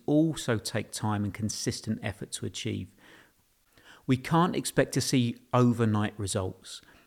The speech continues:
We need to be patient and keep showing up and putting in the effort, even when we don't see immediate results. Just like a garden, the results will come with time and consistent effort.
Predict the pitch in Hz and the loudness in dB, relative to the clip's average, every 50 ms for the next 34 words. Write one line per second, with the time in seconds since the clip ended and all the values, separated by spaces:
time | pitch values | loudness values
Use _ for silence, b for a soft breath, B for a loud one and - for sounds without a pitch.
0 | b _ - 123 123 120 120 123 127 139 147 156 151 - - 135 135 123 - - | b _ 0 2 4 4 6 6 8 8 6 4 2 0 0 0 0 0 0 0
1 | - 127 120 101 - - 107 107 - - 120 117 107 92 - - - - 139 147 | 0 0 2 0 0 -2 -4 -4 -4 -6 -6 -6 -6 -6 -8 -10 -6 -4 -4 -4
2 | - - - - - 156 151 151 147 131 120 113 113 - - b b b b b | -4 -8 -8 -2 0 0 2 2 2 2 0 0 -2 -6 -12 b b b b b
3 | - - 104 95 - - - - 143 143 143 151 143 147 147 143 143 139 127 110 | -8 -8 -8 -8 -6 -4 -2 2 2 2 2 2 0 0 0 0 2 2 2 2
4 | 98 - - - 104 - - b b b b b b b _ _ _ _ - 143 | 0 -2 -4 -4 -4 -4 -6 b b b b b b b _ _ _ _ 0 2
5 | 147 156 151 - 143 131 117 117 113 110 110 101 - 127 120 123 120 - - - | 2 2 0 0 0 0 2 2 2 0 0 0 2 2 2 2 0 -2 -4 -2
6 | 127 117 110 110 107 107 107 101 104 - - 104 - 104 101 104 - - - b | 0 2 2 2 2 0 0 -2 -4 -4 -6 -6 -6 -6 -6 -6 -8 -12 -20 b
7 | b b b b b b b _ - - 175 185 175 - - - - 131 135 139 | b b b b b b b _ 0 2 4 4 4 0 -4 -6 -2 0 2 4
8 | 147 143 135 - - - _ - 117 120 123 120 110 - - - 101 98 95 95 | 4 2 0 -4 -10 -10 _ -2 0 2 2 0 -2 -4 -6 -2 -2 -2 -2 -2
9 | 95 98 95 90 92 B B B B B B _ - 117 113 113 113 98 135 139 | -4 -4 -6 -6 -8 B B B B B B _ -2 0 2 2 2 4 6 6
10 | 156 156 - - - - 156 139 127 - - - 123 113 113 110 113 107 - 117 | 6 6 2 -2 -2 0 0 0 0 -2 -4 -2 0 0 2 0 -2 -2 -4 -6
11 | 104 - - - - 113 104 104 104 101 98 - - 104 98 - - 98 - - | -6 -6 -8 -8 -6 -4 -2 -2 -2 -2 -4 -4 -6 -8 -8 -6 -8 -10 -10 -8
12 | - 104 - 95 95 - - - - | -8 -8 -8 -10 -12 -14 -14 -16 -18